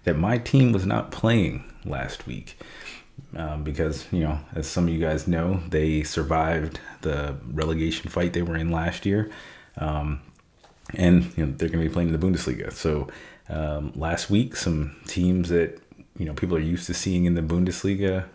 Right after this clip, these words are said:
are now playing in the second Bundesliga. The, the opening match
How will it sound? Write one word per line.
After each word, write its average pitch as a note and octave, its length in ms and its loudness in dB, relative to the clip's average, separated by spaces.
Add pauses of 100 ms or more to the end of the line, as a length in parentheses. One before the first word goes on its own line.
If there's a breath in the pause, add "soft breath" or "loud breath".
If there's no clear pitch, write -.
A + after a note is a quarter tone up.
(280)
are C#2 80 -4
now D#2 160 -2
playing D#2+ 300 0
in D#2 80 -2
the D2+ 80 -2
second G#2 320 4
Bundesliga. A2+ 500 0
The, D2+ 140 0
the - 200 -6
opening F2 520 0
match F#2+ 460 -2